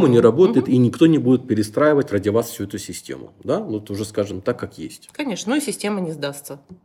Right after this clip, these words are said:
Speaker 2: Не, ну
Speaker 1: совсем. Она же
Speaker 2: с-
Speaker 1: устроена здесь тоже, э, с каким-то внутренним смыслом.
Speaker 2: Этот процесс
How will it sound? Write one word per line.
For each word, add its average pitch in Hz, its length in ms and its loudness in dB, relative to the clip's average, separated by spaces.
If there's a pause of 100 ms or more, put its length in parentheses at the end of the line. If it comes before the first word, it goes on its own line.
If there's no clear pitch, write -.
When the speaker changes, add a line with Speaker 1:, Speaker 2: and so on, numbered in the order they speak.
(140)
Speaker 2:
Не, 113 100 -2
ну 104 60 0
Speaker 1:
совсем. 101 320 -2
Она 165 240 -2
же 196 120 -4
Speaker 2:
с- 180 60 -6
Speaker 1:
устроена 180 560 -4
здесь 165 220 -14
тоже, 220 320 -8
э, - 960 -16
с - 60 -16
каким-то 147 540 -14 (520)
внутренним 147 560 -8
смыслом. 135 420 -20 (1040)
Speaker 2:
Этот 156 360 2
процесс 120 580 0